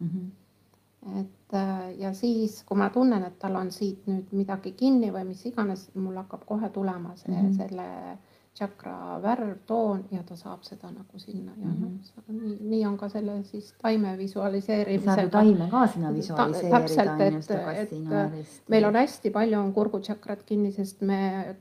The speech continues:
Speaker 2: kõik neelame alla, mis me ei taha rääkida, pereprobleemid, tööprobleemid, mis probleemid iganes. Kurgutšakra on kinni,
Speaker 1: Mhm.
Speaker 2: inimestel on kurgud haiged, kui üks tšakra on kinni, lähevad ülejäänud ja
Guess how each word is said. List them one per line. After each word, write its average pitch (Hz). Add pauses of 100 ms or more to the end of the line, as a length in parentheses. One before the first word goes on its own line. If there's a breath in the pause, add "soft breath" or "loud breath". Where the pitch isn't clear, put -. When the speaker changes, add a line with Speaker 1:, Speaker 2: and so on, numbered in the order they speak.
(140)
Speaker 2:
kõik 240
neelame 202
alla, 196
mis 190
me 196
ei 202
taha 202 (500)
rääkida, 202 (260)
pereprobleemid, 208
tööprobleemid, 208
mis 208
probleemid 202
iganes. 208 (340 soft breath)
Kurgutšakra 196
on 180
kinni, 208
Speaker 1:
Mhm. 196 (160)
Speaker 2:
inimestel 196
on 180
kurgud 196
haiged, 208
kui 254
üks 277
tšakra 196
on 190
kinni, 220
lähevad 180
ülejäänud 202
ja 202